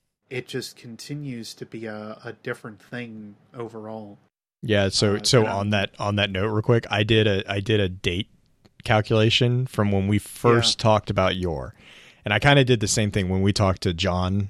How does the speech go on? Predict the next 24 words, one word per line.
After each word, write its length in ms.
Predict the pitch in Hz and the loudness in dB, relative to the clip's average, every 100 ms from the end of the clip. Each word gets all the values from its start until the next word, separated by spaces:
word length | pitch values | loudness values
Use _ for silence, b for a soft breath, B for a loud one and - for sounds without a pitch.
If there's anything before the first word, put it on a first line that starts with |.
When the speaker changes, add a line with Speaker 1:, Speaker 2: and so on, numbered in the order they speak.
| - | -6
Speaker 2:
uh, 180 | 101 85 | -4 -2
which, 260 | 85 110 - | 0 0 2
by 160 | 135 185 | 4 6
the 60 | 127 | 6
way, 280 | 107 95 95 | 4 0 -2
if 120 | 98 | -2
you 140 | 104 101 | 0 2
guys 180 | 95 | 2
haven't 300 | 110 117 104 | 2 2 0
listened 260 | 90 85 85 | -2 -6 -6
to 120 | 87 | -6
the 80 | 82 | -2
behind 240 | 85 104 101 | 0 0 0
the 40 | |
scenes 300 | - 95 85 | 0 -2 -4
episode, 400 | 85 - 87 82 | -4 -4 -4 -4
we 120 | 82 | -6
talked 260 | 78 85 - | -4 -4 -4
to 200 | - 82 | -6 -6
John 400 | 76 90 82 82 | -6 -6 -6 -6
Goff, 360 | 80 104 101 - | -2 0 0 2
who 120 | 113 | 0
was 320 | 101 107 104 | 2 2 0
the, 300 | - 95 87 | 0 -2 -4